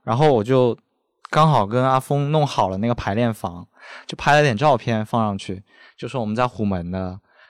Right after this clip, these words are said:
结果 Jamie 哥他就发了，他也在虎门，然后有个排练房，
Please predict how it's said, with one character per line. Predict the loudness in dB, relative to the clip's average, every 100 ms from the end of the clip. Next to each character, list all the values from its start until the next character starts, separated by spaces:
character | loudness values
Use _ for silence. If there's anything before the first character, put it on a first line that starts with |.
| _
结 | -6 -2
果 | 0 2
Jamie | 2 2 2
哥 | 2
他 | 2 0
就 | 0 0
发 | 0 0 4 4
了， | 2 -2
他 | -6 2 2
也 | 4 2
在 | 0
虎 | 0 -4
门， | -4 -2
然 | 0
后 | 2 2
有 |
个 | -2
排 | -4 -4
练 | -4
房， | -6 -10